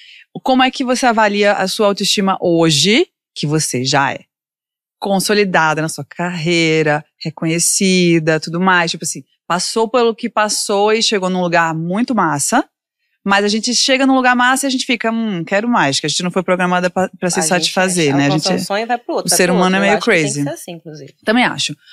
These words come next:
Speaker 1: Mas como é que você avalia hoje a sua autoestima e, tipo, pra onde você, o que que você quer melhorar?
Speaker 2: Então, eu acho que hoje ela tá muito boa. Tem momentos, claro.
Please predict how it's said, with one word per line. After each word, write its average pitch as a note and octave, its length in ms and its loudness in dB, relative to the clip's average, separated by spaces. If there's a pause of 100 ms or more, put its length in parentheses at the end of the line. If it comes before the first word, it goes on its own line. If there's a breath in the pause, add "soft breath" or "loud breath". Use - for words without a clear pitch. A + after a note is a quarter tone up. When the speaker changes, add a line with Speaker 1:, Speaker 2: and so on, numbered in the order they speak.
(120)
Speaker 1:
Mas A3 260 2
como C4 160 0
é C#4 60 2
que C#4 120 -6
você C4 200 0
avalia A3 420 0
hoje D#3 460 0
a D#3+ 60 -6
sua F3 200 -2
autoestima G#3+ 680 0
e, A3+ 60 0
tipo, G#3 300 -6
pra F#3 160 0
onde F#3+ 180 -2
você, G3 260 -6 (440)
o G3 320 -10
que A#3 100 -10
que - 60 -2
você A3 100 0
quer F#3+ 400 -2 (180)
melhorar? E3+ 720 0 (880 loud breath)
Speaker 2:
Então, F#3 560 -4 (100)
eu F3+ 200 0
acho F3 260 0
que G#3+ 140 -6
hoje F3+ 480 -2 (240)
ela D#3+ 340 0
tá C#3+ 320 -8
muito D#3 340 -8
boa. D#3 380 -6 (920 soft breath)
Tem A#3 140 0
momentos, F#3+ 480 -2
claro. D#3 480 -4